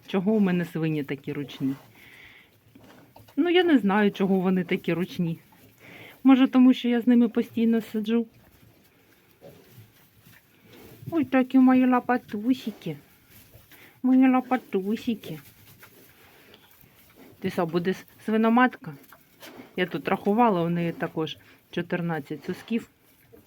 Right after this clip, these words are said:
Так, кому потрібна свиноматка? Гарна,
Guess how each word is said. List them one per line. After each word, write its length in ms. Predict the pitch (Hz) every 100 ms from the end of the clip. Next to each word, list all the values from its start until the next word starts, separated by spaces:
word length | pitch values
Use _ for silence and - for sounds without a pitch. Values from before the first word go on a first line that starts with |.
| _ - _
Так, 160 | 185 175
кому 220 | 208 226 220
потрібна 500 | 208 208 170 175 196
свиноматка? 720 | 175 156 147 147 - 208 208 _ - - - -
Гарна, 640 | 175 160 156 175 196